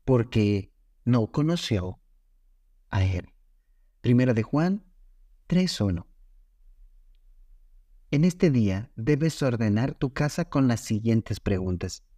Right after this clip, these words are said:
¿A quién estás ignorando en tu casa? ¿Y a quién has subestimado?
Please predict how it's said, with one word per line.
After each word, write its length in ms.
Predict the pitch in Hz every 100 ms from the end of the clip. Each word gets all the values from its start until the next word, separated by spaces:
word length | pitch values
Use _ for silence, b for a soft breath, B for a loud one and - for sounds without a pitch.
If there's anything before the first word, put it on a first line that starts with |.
| _ _ _ - _ _ _ - - - - -
¿A 120 | 185
quién 300 | 175 226 254
estás 340 | 277 - 170 196
ignorando 500 | 175 156 131 123 123
en 120 | 113
tu 140 | 110
casa? 360 | - - - - _ _ - - _ _ - _ - - - - - -
¿Y 540 | 135 120 120 120 - _ _ _ _ _
a 200 | - 135
quién 360 | 135 190 202 180
has 160 | 143 151
subestimado? 880 | - 143 127 - 131 110 95 95